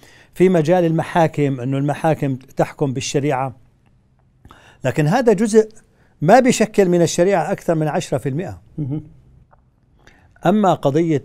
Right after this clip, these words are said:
Speaker 1: إقامة الصلاة وإيتاء الزكاة والحج وبر الوالدين والأمر بالمعروف والنهي عن المنكر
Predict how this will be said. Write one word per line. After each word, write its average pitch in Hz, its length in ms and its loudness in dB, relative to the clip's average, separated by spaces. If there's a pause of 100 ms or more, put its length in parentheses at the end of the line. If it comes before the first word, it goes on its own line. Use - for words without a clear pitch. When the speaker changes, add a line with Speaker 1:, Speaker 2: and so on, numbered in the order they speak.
(100)
Speaker 1:
إقامة 135 480 -2
الصلاة 120 580 -6
وإيتاء 104 480 -10
الزكاة 107 600 -12
والحج 107 680 -12
وبر 107 300 -12
الوالدين 110 560 -10
والأمر 120 260 -10
بالمعروف 113 560 -8
والنهي 113 260 -8
عن 123 120 -8
المنكر 120 640 -12